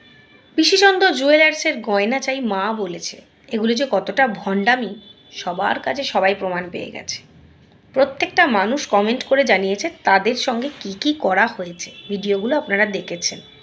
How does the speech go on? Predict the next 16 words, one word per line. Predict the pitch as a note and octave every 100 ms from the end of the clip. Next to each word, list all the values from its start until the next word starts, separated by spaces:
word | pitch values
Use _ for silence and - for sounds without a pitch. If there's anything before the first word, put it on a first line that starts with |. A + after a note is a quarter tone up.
| - - - - - -
কিন্তু | F4
এক্ষেত্রে | F4+ C#4+ C#4+ F#4 F#4 F#4+
বাঁশ | B3 B3 A#3+
দেওয়ার | A#3 D#4 E4 E4
আমি | C#4 D4
কারণটা | C4 G3 A3 A3+
খুঁজে | C4+ - G#3+ A3
পাচ্ছি | G#3+ E3 - -
না। | F3
মানে, | F#3+ B3+
মঙ্গলা | C4 A#3 A3+ B3 B3
মায়ের | A#3+ A3+ A3
পেছনে | F3 F#3+ G#3
যে | G3+
বাঁশটা | F#3+ F3 F#3 - F#3+
দিচ্ছে | F#3+ A#3 - - -